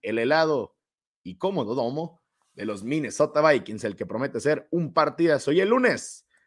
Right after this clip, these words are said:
cerramos con sello de oro, cerramos de la mejor manera posible, porque en el Estadio Azteca, en el Coloso de Santa Úrsula, los San Francisco forty-niners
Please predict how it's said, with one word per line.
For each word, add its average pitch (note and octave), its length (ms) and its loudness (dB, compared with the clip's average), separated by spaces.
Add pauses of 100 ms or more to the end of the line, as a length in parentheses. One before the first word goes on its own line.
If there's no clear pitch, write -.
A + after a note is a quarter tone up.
(120)
cerramos B2 560 2
con G#2 340 -6
sello E3+ 420 6
de D#3+ 100 8
oro, G#3 540 4
cerramos C3+ 460 -2
de A#2+ 80 -2
la A#2 100 0
mejor E3+ 340 2
manera D#3 360 0
posible, F#3+ 560 2 (480)
porque C3 360 -2
en C#3 100 -2
el D3 100 0
Estadio F#3+ 380 0
Azteca, G3 340 -2
en D3 80 -2
el B2+ 160 -6
Coloso F3+ 480 -2
de C#3+ 60 2
Santa C#3+ 280 -2
Úrsula, F#3 600 2 (240)
los A2 200 -6
San C3 260 -2
Francisco C3 500 0
forty-niners D#3+ 760 0